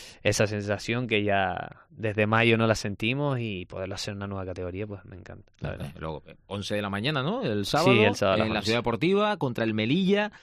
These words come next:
Speaker 2: un recién descendido de Primera Ref. La verdad que para empezar, podía haber sido otro, <laughs> otro equipo que podíamos
Speaker 1: <laughs>
Speaker 2: haber elegido, pero bueno, oye, también te pone un poco en tu sitio, ¿no? De los pies en la tierra, decir, "Mira, contra estos vas a, a enfrentarte", ¿no?
Speaker 1: Bueno, yo, evidentemente,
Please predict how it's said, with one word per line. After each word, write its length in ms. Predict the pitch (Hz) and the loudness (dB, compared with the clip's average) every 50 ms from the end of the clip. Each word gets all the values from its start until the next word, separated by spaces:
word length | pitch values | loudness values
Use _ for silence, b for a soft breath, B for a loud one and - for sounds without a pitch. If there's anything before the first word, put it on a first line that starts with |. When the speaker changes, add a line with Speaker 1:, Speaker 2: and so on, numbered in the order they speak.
| B B | B B
Speaker 2:
un 160 | B - 123 127 | B 0 0 2
recién 400 | - 131 117 - 143 147 143 135 | 2 0 0 2 0 0 2 2
descendido 460 | 131 - - 117 120 135 143 139 131 | 0 0 0 0 2 2 4 4 2
de 80 | 123 | 2
Primera 300 | - 110 113 120 127 117 | 2 0 0 2 2 2
Ref. 200 | 110 139 180 165 | 2 2 0 0
La 60 | 143 110 | 0 0
verdad 180 | 104 104 120 | 0 0 0
que 80 | 120 120 | -2 -2
para 140 | 120 123 113 | -2 -2 0
empezar, 360 | 98 113 - 127 127 143 143 b b b b | 0 -2 0 0 -2 -2 -2 b b b b
podía 160 | b - 104 107 | b 0 0 0
haber 120 | 117 113 | 2 2
sido 140 | 101 120 120 | 2 0 0
otro, 120 | 117 - - - - _ | 0 -2 -6 -6 -14 _
<laughs> 220 | - - - - | -20 -14 -2 -2
otro 180 | 156 - - 123 | 0 2 2 0
equipo 240 | 123 117 113 - 160 165 | 0 0 0 2 4 6
que 40 | 165 | 6
podíamos 280 | 160 156 151 156 147 | 6 6 6 4 6
Speaker 1:
<laughs> 0 | |
Speaker 2:
haber 200 | - 160 151 156 | 6 4 4 4
elegido, 400 | 147 135 127 123 165 185 165 135 | 2 2 4 4 4 4 4 2
pero 140 | 101 110 113 | 2 2 2
bueno, 180 | 139 175 170 160 | 2 2 2 2
oye, 200 | 175 180 143 B B B B B | 2 2 0 B B B B B
también 280 | - 135 131 139 160 170 | -2 0 0 0 0 0
te 120 | 175 185 | 0 -2
pone 420 | 180 196 208 202 208 208 202 190 170 | 0 0 0 2 2 0 0 0 0
un 140 | 180 170 | 0 0
poco 180 | 147 190 175 196 | 0 2 0 0
en 80 | 196 151 | 0 0
tu 80 | 165 | 0
sitio, 340 | 147 - 147 127 - 101 104 | 2 2 0 0 0 -2 -4
¿no? 180 | 139 208 247 226 | -4 -4 -6 -4
De 120 | 175 131 | -4 -2
los 120 | 131 117 | -2 -2
pies 180 | - 170 185 175 | 0 2 2 2
en 60 | 180 | 2
la 100 | 180 165 | 0 0
tierra, 240 | 139 143 123 110 110 | 0 0 0 0 0
decir, 200 | 107 98 113 110 | -2 -2 -2 -2
"Mira, 220 | 135 147 120 - - _ _ _ _ | -2 -2 -2 -4 -6 _ _ _ _
contra 360 | - 139 139 - 143 135 165 | -2 0 0 2 2 2 2
estos 220 | 165 - - 190 | 2 2 0 2
vas 140 | 170 175 165 | 2 2 2
a, 260 | 165 156 143 139 131 - _ _ _ _ _ | 2 0 -2 -4 -6 -8 _ _ _ _ _
a 80 | - 135 | -4 -4
enfrentarte", 540 | 135 - 127 123 110 92 95 82 90 - 95 | -2 0 -2 -2 0 0 -2 -2 -2 -4 -4
¿no? 120 | 139 196 - B B B B B B B B B B B - | -4 -6 -8 B B B B B B B B B B B 2
Speaker 1:
Bueno, 320 | 175 180 147 110 76 - - _ _ _ _ _ _ _ | 4 4 4 4 0 -4 -8 _ _ _ _ _ _ _
yo, 480 | - 110 107 127 151 151 156 160 156 - - _ _ _ - | -8 2 4 6 6 8 6 6 4 2 -2 _ _ _ -12
evidentemente, 1160 | 104 - 123 113 120 123 131 135 127 135 135 127 139 131 131 127 120 117 113 110 104 101 95 | 0 4 6 6 6 6 4 4 2 2 4 6 6 8 8 8 8 8 8 8 6 6 4